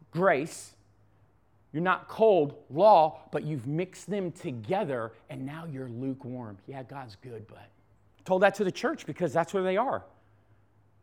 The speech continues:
And that was for our time because that's where a lot of people in the church are today. Genuine born-again believers. Hey, listen, I'm talking about people that love God. Like, you know what I mean? It's not like they're like, "Ah, I don't care." I mean, they love God,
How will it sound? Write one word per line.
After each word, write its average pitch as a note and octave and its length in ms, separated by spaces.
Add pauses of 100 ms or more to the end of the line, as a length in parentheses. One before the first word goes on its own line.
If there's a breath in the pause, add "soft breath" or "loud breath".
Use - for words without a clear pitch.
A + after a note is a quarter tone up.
(160)
And F#3 120
that G#3+ 140
was F#3 140
for F3 200
our G#3 200
time A3+ 460
because F#3 280
that's F#3+ 260
where G3+ 160
a F#3 60
lot F3+ 160
of F3+ 80
people G3 240
in G3+ 60
the F#3 80
church F#3 280
are F#3 120
today. F#3+ 420 (760)
Genuine E4+ 440
born-again D#4+ 600
believers. A#3+ 680 (580)
Hey, - 320 (140)
listen, G3 540
I'm D4 140
talking D4 300
about G3 240
people D4 540 (200 loud breath)
that E3 360
love D#4 260
God. C#4+ 520 (360)
Like, F#3+ 240
you A#3 100
know C4 60
what C#4+ 100
I C#4 40
mean? D4 260
It's B3 200
not D4+ 180
like C4+ 160
they're G3+ 120
like, F#3 140
"Ah, F3 200
I - 20
don't F3 180
care." F#3+ 260
I G3+ 60
mean, A3+ 140
they G#3+ 80
love B3 300
God, E4 320